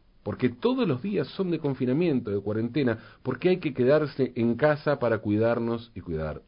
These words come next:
a los demás. En el medio, veintitrés años después, un mismo deseo. Felices Pascuas. Sin importar muy bien lo que eso signifique, felices Pascuas, porque no hay que desperdiciar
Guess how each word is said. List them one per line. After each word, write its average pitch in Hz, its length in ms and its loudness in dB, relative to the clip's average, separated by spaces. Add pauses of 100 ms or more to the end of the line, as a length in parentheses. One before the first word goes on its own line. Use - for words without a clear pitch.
(140)
a 87 60 -8
los 78 120 -10
demás. 65 260 -12 (1040)
En 135 160 10
el 170 180 10
medio, 170 420 12
veintitrés 117 520 4
años 117 220 2
después, 120 500 2 (140)
un 131 260 4
mismo 107 380 4
deseo. 67 500 -8 (460)
Felices 107 440 -2
Pascuas. - 540 -14 (2000)
Sin 156 200 8
importar 113 480 8
muy 104 200 4
bien 110 380 2
lo 92 200 0
que 104 100 0
eso 95 160 -4
signifique, 90 800 0 (500)
felices 98 480 2
Pascuas, 67 600 -12 (400)
porque 82 440 -4
no 82 320 -2
hay 143 320 -6 (480)
que 104 100 -2
desperdiciar 95 920 -2